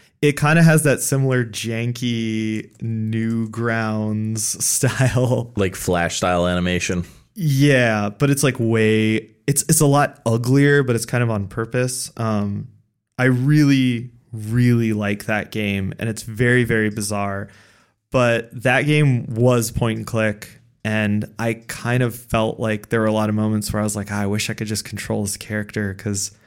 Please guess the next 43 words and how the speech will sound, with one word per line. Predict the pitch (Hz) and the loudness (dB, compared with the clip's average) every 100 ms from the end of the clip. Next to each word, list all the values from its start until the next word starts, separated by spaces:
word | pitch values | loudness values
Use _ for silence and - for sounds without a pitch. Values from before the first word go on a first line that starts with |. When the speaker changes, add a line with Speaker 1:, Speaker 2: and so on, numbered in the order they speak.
| - | -6
Speaker 2:
Mm. | 92 92 | -2 2
Speaker 1:
it | |
just | 90 - | 2 2
gives | 156 147 | 2 2
it | 143 - | 2 2
that | 113 - | -2 0
extra | 120 - 120 | -6 -2 -2
level | 110 107 104 107 104 104 - | 0 0 0 -2 -2 -4 -4
of | 101 101 101 98 - - _ _ | -4 -4 -6 -10 -16 -18 _ _
just | - - - - - _ _ - | -6 -6 -6 -10 -12 _ _ -2
immersion | 113 107 110 107 107 104 | 2 2 2 2 0 0
and | 104 101 107 - | 0 -2 -6 -6
just | - 151 | 0 2
that | 147 98 | 2 0
kinda | - 117 | 0 -2
tactile | 104 107 104 - 107 104 | -2 -4 -4 -6 -6 -6
feel. | 104 - 107 107 82 104 - _ _ _ - | -6 -4 0 0 0 -6 -12 _ _ _ -8
So | - 123 107 107 107 107 - | -2 0 2 0 -2 -6 0
I | 151 | 0
actually | 165 139 | 2 0
really | 117 120 120 | 2 2 2
recommend | 113 107 113 107 107 | 2 0 -2 -2 0
playing | - 117 110 | 0 0 0
this | 104 101 | -2 -2
on | 104 | -4
a | 98 | -6
console. | 98 104 104 - 98 117 120 _ _ - | -6 -6 -6 -8 -10 -10 -16 _ _ -4
Speaker 2:
The | 104 | -2
spiritual | - 131 123 92 | 0 -2 0 -2
sequel | 85 113 - 80 | -2 -2 -2 -2
for | - 78 80 | -2 -4 -2
Cat | 80 78 | -2 -2
Lady | 78 80 80 | 0 -2 -2
just | 85 85 | -4 -4
came | - 80 | -4 -2
out. | 82 80 80 - | 0 -2 -4 -4
I | |
don't | 80 | -2
know | 85 | 0
if | 80 | -2
you | 85 82 | -2 -2
were | 85 | 0
aware. | 85 80 80 - | 0 0 -2 -4